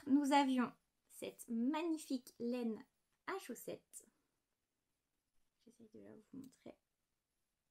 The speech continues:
plus près. Donc c'est la Daphné, soixante-quinze pour cent mérinos et vingt-cinq pour cent nylon. C'est le coloris Tebel au naturel.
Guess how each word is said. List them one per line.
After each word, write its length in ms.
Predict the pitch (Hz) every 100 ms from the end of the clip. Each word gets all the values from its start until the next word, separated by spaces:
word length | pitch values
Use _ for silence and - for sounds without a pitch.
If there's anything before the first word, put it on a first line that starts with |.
| _ _ _ _ _ _ _ _ _ _
plus 100 | -
près. 320 | 190 - 254 - _ _ _ _ _ _ - _ _ -
Donc 280 | 226 269
c'est 140 | 269 294
la 180 | 247 214
Daphné, 640 | 240 339 - 302 254 269 - _
soixante-quinze 800 | - - 311 311 320 311 302 302
pour 180 | - 302
cent 240 | - 277
mérinos 720 | 269 285 285 269 269 262 - 214 -
et 100 | 214
vingt-cinq 480 | 214 277 302 294 294
pour 160 | 277
cent 180 | - 262
nylon. 480 | 240 220 202 208 269 - _ _ _ -
C'est 160 | 254
le 140 | 233 240
coloris 520 | 254 240 247 233 - -
Tebel 400 | - 302 269 262
au 80 | 240
naturel. 600 | 226 226 208 202 202